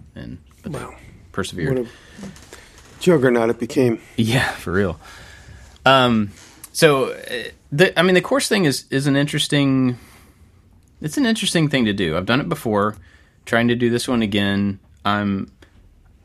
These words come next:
Speaker 1: I, I, I've outlined everything that I wanna cover, but you can only outline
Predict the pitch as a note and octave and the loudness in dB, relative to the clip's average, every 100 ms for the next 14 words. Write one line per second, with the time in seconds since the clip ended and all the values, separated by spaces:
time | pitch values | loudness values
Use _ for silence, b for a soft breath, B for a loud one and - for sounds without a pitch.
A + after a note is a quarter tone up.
0 | _ - - - - A2 G#2+ - G#2+ - | _ -12 -12 -12 -10 -8 -8 -6 -4 2
1 | C3+ C#3+ D3+ D3+ D3+ C#3 B2+ - B2 C3+ | 2 4 2 4 4 2 -2 -2 0 0
2 | B2 C3+ A2+ G#2+ G2+ - - C#3 G#2 F#2+ | 0 2 2 2 0 -2 0 0 0 -4
3 | F#2 _ C3 F#3 F3+ E3 D3 B2 G#2 B2+ | -6 _ -4 0 2 2 2 2 2 0
4 | G#2+ G#2+ G2+ G2 F#2+ | 2 0 0 -2 -4